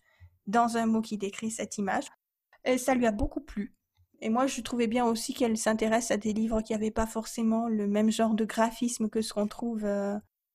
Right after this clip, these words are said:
actuellement, euh, sur le marché. Et puis, au fur et à mesure de découvrir les différentes pages et les différents phonèmes, elle a voulu aller, euh, un peu plus loin.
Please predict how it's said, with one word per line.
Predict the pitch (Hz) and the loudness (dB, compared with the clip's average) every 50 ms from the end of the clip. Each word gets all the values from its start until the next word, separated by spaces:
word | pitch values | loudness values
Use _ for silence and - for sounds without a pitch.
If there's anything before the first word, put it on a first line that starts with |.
| _ _ - | _ _ 2
actuellement, | - 208 - - 240 226 220 220 233 233 233 233 220 | 2 2 2 2 2 2 4 2 2 2 2 2 2
euh, | 220 220 | 0 0
sur | - - 240 220 | -2 -2 -2 0
le | 220 | 0
marché. | 214 214 214 - - - - - - _ _ _ - _ _ _ _ _ _ - | 0 -2 -4 -6 -8 -8 -10 -10 -12 _ _ _ -20 _ _ _ _ _ _ 0
Et | 269 277 | 0 0
puis, | 269 277 - 302 370 | 2 2 2 4 4
au | 302 302 | 4 4
fur | - - 339 339 330 | 4 4 6 6 6
et | |
à | 311 311 | 6 6
mesure | 302 294 302 294 277 302 302 311 294 302 269 254 | 6 4 4 4 4 4 4 6 6 6 4 4
de | 240 254 | 4 2
découvrir | 247 226 262 262 - - 262 269 285 285 277 | 2 2 0 -2 -2 -2 -2 0 2 2 2
les | 254 247 | 2 0
différentes | 226 240 240 240 262 240 226 226 226 220 - | 0 -4 -4 -2 0 0 2 2 2 2 4
pages | 294 302 294 294 | 4 4 4 4
et | 262 | 2
les | 247 233 | 2 2
différents | 226 240 233 - 254 240 226 226 226 | 2 0 0 0 0 0 2 2 0
phonèmes, | 226 - - 240 233 226 240 277 339 311 | 0 -2 0 0 2 4 4 4 4 4
elle | 254 247 | 4 2
a | 240 240 | 2 0
voulu | 226 - 233 226 247 254 247 | 0 0 -2 0 2 4 4
aller, | 226 220 226 233 247 247 226 | 4 4 2 2 2 4 4
euh, | 208 208 208 214 214 - - - - - - | 4 4 4 2 -2 -6 -14 -20 -16 -2 2
un | 277 269 302 | 4 4 4
peu | 285 - 262 | 4 2 0
plus | - - - 247 | 2 0 0 0
loin. | 240 233 240 247 277 381 | 0 0 0 0 0 -2